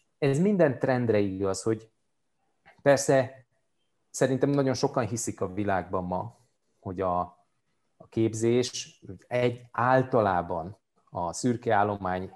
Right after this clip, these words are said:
és a kreatív képessége az emberiségnek, és ennek a kihasználása az a jövő forradalma. Hogyan tudjuk a digitalizációt összetö-, összekötni a saját, ö, kreatív képességeinkkel, azokkal a soft skill-ekkel, amik meghatározzák majd a jövő munkavégzését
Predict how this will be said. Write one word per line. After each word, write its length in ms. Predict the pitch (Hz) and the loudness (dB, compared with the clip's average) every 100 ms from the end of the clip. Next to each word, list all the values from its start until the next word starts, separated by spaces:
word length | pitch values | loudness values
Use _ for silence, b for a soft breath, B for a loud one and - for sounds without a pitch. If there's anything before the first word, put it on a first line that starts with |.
| - | -10
és 200 | 92 - | -10 -8
a 40 | |
kreatív 460 | - 110 104 104 - | -2 0 0 -2 -6
képessége 600 | 110 101 95 - 95 92 | -6 -6 -8 -8 -8 -6
az 80 | 95 | -8
emberiségnek, 1120 | 95 95 113 117 - 123 135 - 127 127 - B B | -8 -10 -10 -8 -4 -6 -6 -6 -4 -4 -8 B B
és 60 | - | -8
ennek 360 | 117 117 113 | -4 -4 -4
a 80 | 117 | -6
kihasználása 1000 | - 107 117 120 120 120 120 120 120 - | -6 -4 -4 -2 -2 0 0 0 -2 -6
az 220 | - 127 120 | -2 0 4
a 40 | |
jövő 280 | 117 107 101 | 4 2 -2
forradalma. 640 | - 98 95 92 95 104 - | -4 -4 -4 -6 -8 -8 -4
Hogyan 340 | 131 131 113 | 0 2 0
tudjuk 280 | 120 107 104 | -2 -4 -4
a 40 | |
digitalizációt 800 | 98 117 117 110 104 98 - 98 | -4 -4 -4 -2 -2 -2 -4 -8
összetö-, 440 | 117 - 107 104 104 - | -6 -6 -4 -6 -8 -10
összekötni 480 | 120 120 117 107 98 | -8 -6 -6 -6 -6
a 40 | |
saját, 480 | 92 117 107 95 - | -4 -2 0 -2 -2
ö, 200 | 98 92 92 - - | 0 0 -2 -6 -2
kreatív 360 | 120 101 101 | 0 0 -2
képességeinkkel, 840 | - 110 107 - 104 98 92 98 | -6 -6 -6 -8 -8 -6 -8 -6
azokkal 260 | 101 110 110 | -4 -4 -6
a 40 | |
soft 220 | 107 113 - | -6 -8 -8
skill-ekkel, 500 | - 104 - - 101 | -6 -6 -6 -6 -6
amik 180 | 95 | -6
meghatározzák 800 | 113 110 110 - 95 92 101 92 | -8 -8 -6 -4 -2 -2 -4 -4
majd 180 | - 98 | -6 -6
a 20 | |
jövő 340 | 98 107 107 104 | -4 -2 -2 -4
munkavégzését 1040 | 107 104 101 - 95 - 92 - 90 - | -6 -4 -6 -4 -8 -8 -10 -8 -10 -12